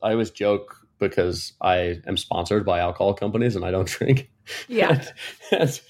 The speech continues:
Speaker 1: and, um, for me, that's fantastic. Um,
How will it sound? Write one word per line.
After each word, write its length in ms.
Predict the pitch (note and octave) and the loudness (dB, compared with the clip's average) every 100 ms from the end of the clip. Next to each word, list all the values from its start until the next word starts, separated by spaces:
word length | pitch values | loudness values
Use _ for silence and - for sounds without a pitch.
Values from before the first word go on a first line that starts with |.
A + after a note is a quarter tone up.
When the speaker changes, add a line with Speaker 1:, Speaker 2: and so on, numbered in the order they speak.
| - - - | -20 -20 -8
Speaker 1:
and, 60 | |
um, 680 | B2 B2 A#2 A2 G#2+ G#2 - - - | 0 0 2 0 -4 -8 -12 -14 -4
for 120 | B2 | 0
me, 240 | C3 D#3+ | 2 2
that's 240 | G#2+ G2+ - | 0 -2 -4
fantastic. 680 | G2 G2 G2+ G#2+ - - - _ _ - | -6 2 2 2 -6 -10 -14 _ _ -6
Um, 760 | G2+ F#2+ F#2 F2+ F2+ F2 F#2+ | 0 0 0 -2 -6 -8 -10